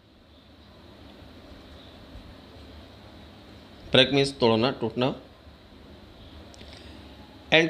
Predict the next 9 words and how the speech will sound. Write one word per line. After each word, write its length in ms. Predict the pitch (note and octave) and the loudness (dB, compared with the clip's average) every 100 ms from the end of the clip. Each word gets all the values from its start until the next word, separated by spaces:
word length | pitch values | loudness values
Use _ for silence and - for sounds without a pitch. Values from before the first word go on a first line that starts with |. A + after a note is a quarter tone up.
| - | 8
queer, 320 | F3+ E3 G#2+ - - | 10 12 10 4 2
queer 160 | D3+ D#3+ | 4 4
means 300 | A3+ - - - - - - - - - | 2 -2 -8 -16 -20 -20 -20 -20 -14 -2
कांपना। 460 | A2+ G2 G2+ G#2+ - - - - - - - - - - - - - - - - - - - - - - - - - - - - - - | 0 0 -4 -10 -12 -18 -20 -20 -20 -20 -20 -20 -20 -20 -20 -20 -20 -20 -20 -20 -20 -20 -20 -20 -20 -20 -20 -20 -18 -18 -18 -18 -12 4
His 160 | F#3 - | 6 8
face 460 | F3+ A3 B3 - - B2+ | 10 12 10 6 -4 2
grows, 360 | D3 F3 G#2+ | 4 4 2
उसका 300 | A#2+ D3+ E3+ | 0 2 4
चेहरा 600 | D#3 - A#2+ B2+ C3+ D#3+ | 4 4 6 10 10 6